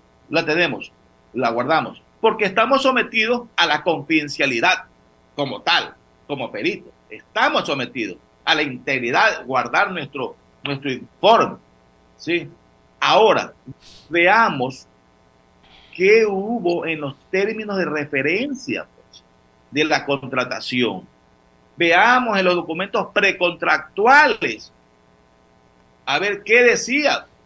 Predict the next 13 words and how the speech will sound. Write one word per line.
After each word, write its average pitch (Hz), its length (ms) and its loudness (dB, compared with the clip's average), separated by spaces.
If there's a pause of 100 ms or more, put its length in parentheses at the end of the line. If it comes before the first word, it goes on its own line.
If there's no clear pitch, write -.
(200)
No 175 220 -6
podemos 226 400 -2
nosotros, 156 480 -10 (380)
pero 170 200 4
siempre, 202 720 0 (920)
siempre 185 640 -2
el 151 120 0
perito 160 400 -2
guarda, 156 760 2 (680)
guarda 147 720 2 (500)
una 135 320 -6
copia 139 380 -2
con 127 300 -6